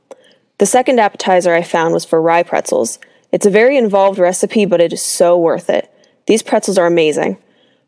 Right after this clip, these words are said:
Pretzels in general go well with any beer, but one of my favorites is Left Hand's Introvert I P A. It's a medium copper color with a smooth head,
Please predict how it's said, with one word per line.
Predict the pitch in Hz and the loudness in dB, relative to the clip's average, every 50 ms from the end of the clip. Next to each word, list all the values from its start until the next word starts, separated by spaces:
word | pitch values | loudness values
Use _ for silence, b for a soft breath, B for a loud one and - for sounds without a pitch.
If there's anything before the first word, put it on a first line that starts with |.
| _ _ | _ _
Pretzels | - 233 240 - 302 269 | -2 -2 0 0 0 2
in | 262 233 | 2 2
general | 226 208 202 196 202 202 202 208 | 2 2 2 2 2 2 2 2
go | 202 185 190 180 | 2 2 2 2
well | 170 175 175 175 | 4 2 2 2
with | 165 175 180 | 0 0 0
any | - 175 180 185 190 | 0 2 2 0 0
beer, | 170 180 170 170 175 180 190 208 208 _ _ _ _ _ | 2 2 2 2 2 2 0 -4 -8 _ _ _ _ _
but | - 170 135 | 0 0 2
one | 160 185 190 | 2 2 0
of | 220 226 | 2 0
my | 220 196 185 180 | 0 -2 -2 -4
favorites | - - 185 165 170 175 185 196 196 196 - | -2 0 0 2 2 2 0 0 0 0 -2
is | 175 170 170 | -4 -4 0
Left | - 175 180 180 - - | 0 0 0 -2 -4 -4
Hand's | - 190 180 170 170 165 | -2 0 0 0 0 0
Introvert | - - 165 165 - - 175 165 175 165 165 156 - - | -2 -2 -2 -2 0 -2 -2 0 2 0 0 0 -2 -2
I | 160 160 | -2 -2
P | 156 - - 165 156 | -2 -2 -2 -2 0
A. | 151 - - B B B B B B B B B | 0 -2 -4 B B B B B B B B B
It's | B 185 - | B -2 0
a | 196 | 2
medium | 190 190 208 226 247 269 269 262 | 2 2 2 2 2 2 0 -2
copper | - - 233 226 - - 202 | 0 0 -2 0 0 -2 -6
color | - - 208 185 180 180 175 | -4 0 0 2 2 2 0
with | 170 170 - | -2 -4 -4
a | 170 | -4
smooth | - - - 180 180 175 - | -6 -2 0 0 0 0 0
head, | - 175 156 151 156 175 - | 0 0 0 0 -2 -4 -8